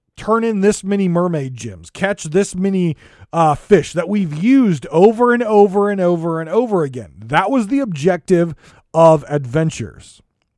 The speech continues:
So what have they done? They've gave us adventures, but they said, "Hey, let's put out captaincy where you can own your own boat, but you're going to have to redo everything that you've done, plus a little extra."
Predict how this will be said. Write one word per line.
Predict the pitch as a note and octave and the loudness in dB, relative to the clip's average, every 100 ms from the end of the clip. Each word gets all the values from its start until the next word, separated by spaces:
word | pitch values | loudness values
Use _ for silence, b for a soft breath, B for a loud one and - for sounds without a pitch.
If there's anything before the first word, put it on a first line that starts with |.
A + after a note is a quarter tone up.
| _ _ _ _ _ - | _ _ _ _ _ -14
So | - A#3 | -2 -2
what | G#3 A3 | 0 -4
have | C#4+ | -4
they | C4 A#3+ | -8 -4
done? | G#3 G#3+ D#4 D#4+ b b b | 0 0 -2 -12 b b b
They've | G#3+ F#3 | 2 2
gave | D#3 C4 D4 | 2 4 2
us | B3 | 2
adventures, | A3 E3+ A#3+ D4 G#3 F3 F3 _ b | 0 2 -2 0 0 2 0 _ b
but | D3 G3+ | -2 0
they | A#3+ | -2
said, | A3 B3 G#3+ | -2 -2 0
"Hey, | C4 B3+ - b | 0 -2 -6 b
let's | C#3+ A3+ - | 0 0 0
put | - D4+ | 0 0
out | B3+ G3 | 0 -2
captaincy | A3 A3+ A#3 F#3+ - D#3 | -8 -8 -8 -10 -6 -8
where | C3+ E3 | -6 -6
you | F#3 | -4
can | G3 E3+ | -4 -4
own | F3+ A3+ | -4 -4
your | A3+ G3+ | -6 -6
own | G3+ F#3 | -6 -8
boat, | C#3+ D#3+ C4 G#3+ b b b | -6 -4 -4 -8 b b b
but | B2+ C#4+ D4 - _ - | -10 -4 -2 -4 _ -10
you're | D3+ B3+ | -4 -4
going | E3 E3+ A#3 D4 D#4 | -4 -2 -2 -2 -4
to | G#3 | -10
have | F#3+ A3+ - | -6 -6 0
to | G#3+ | 0
redo | D#3+ G#3 A#3 G3+ G#3+ D#3+ | 0 -4 -4 -2 -2 -2
everything | F3 F#3+ A3 - G#3+ G3 | -2 -2 -4 -2 -2 -2
that | F#3 - | -4 -4
you've | F3 D3 B2+ | -8 -8 -4
done, | F#3 G#3 C3 B2+ - _ _ _ _ _ | -2 -2 -4 -12 -20 _ _ _ _ _
plus | - C#4+ B3 | -6 -4 -2
a | A#3 | 0
little | A3 F3+ D#3 | 0 0 -4
extra." | - - G2+ | -10 -18 -20